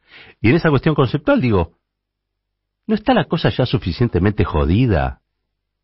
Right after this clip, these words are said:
¿No está ya bastante complicado el paisaje social en la Argentina?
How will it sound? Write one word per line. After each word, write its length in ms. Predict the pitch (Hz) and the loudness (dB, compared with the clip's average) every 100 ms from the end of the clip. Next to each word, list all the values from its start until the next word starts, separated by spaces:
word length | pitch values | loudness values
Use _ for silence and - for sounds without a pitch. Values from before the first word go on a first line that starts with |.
| _ _ _ _ _ _ _ _ _ _ _ _ _ _ _ _ _ _ _ _ _ _ _ | _ _ _ _ _ _ _ _ _ _ _ _ _ _ _ _ _ _ _ _ _ _ _
¿No 140 | - 190 | 0 0
está 180 | - 220 | 2 0
ya 320 | 190 190 - | 2 0 -2
bastante 440 | - 113 - 180 165 | -4 -4 -2 0 0
complicado 760 | 110 92 80 - 143 147 107 | 0 -2 -4 0 2 4 2
el 100 | 95 | -2
paisaje 400 | 87 85 - 113 | -4 -4 -2 -2
social 460 | 117 80 - 123 131 | -2 -4 -2 0 0
en 100 | 87 | 0
la 60 | 73 | -2
Argentina? 800 | 69 71 - 143 135 98 71 | -6 -8 -4 -2 0 -2 -4